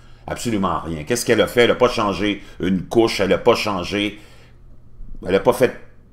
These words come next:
elle n'a pas passé le balai une seule fois, elle n'a pas épousseté, quoi que ce soit. C'est des gens qui sont nés dans la ouate et qui vont mourir dans la ouate.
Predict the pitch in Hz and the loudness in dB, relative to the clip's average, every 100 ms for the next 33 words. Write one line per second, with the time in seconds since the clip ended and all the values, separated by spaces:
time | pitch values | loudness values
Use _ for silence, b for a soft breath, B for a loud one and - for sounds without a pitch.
0 | - 143 147 190 113 - 117 139 135 113 | -4 2 6 6 8 6 6 2 0 2
1 | 101 92 104 117 113 98 95 123 107 - | 4 6 6 4 0 -2 0 0 0 -4
2 | 92 110 117 B B - 90 95 131 113 | -4 -2 -4 B B -6 0 0 2 -2
3 | - - 90 - 107 110 B B - 147 | -4 -6 -6 -4 -4 -6 B B 0 2
4 | - 90 - 92 98 98 B B B B | 2 -4 0 0 0 -4 B B B B
5 | B B - 95 95 92 117 - 104 85 | B B -6 -2 -2 -2 -4 -4 -4 -4
6 | 78 85 82 67 80 76 73 73 69 117 | -4 -4 -6 -8 -10 -8 -8 -10 -2 -2
7 | 147 - - - - - - - - - | -2 -12 -20 -20 -20 -20 -20 -20 -20 -20
8 | - - 82 85 82 78 69 101 117 73 | -16 -12 -10 -6 -6 -6 -8 -10 -12 -12
9 | - 73 67 71 65 - - - - - | -16 -18 -18 -20 -20 -20 -20 -20 -20 -20